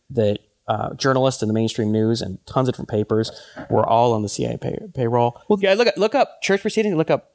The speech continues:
Speaker 1: Operation Mockingbird.
Speaker 2: I mean
Speaker 1: And, but let's say, after all that stuff was found out, and after they, things rolled back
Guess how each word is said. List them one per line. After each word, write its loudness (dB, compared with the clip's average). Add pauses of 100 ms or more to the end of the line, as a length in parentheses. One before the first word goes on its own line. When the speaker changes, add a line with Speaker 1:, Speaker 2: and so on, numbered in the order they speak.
Speaker 1:
Operation 2
Mockingbird. -2
Speaker 2:
I 2
mean 2
Speaker 1:
And, -4 (140)
but 0
let's 0
say, 2 (160)
after 0
all 4
that 0
stuff 0
was 0
found 2
out, 2 (180)
and 2
after 2
they, 4
things 0
rolled 0
back 0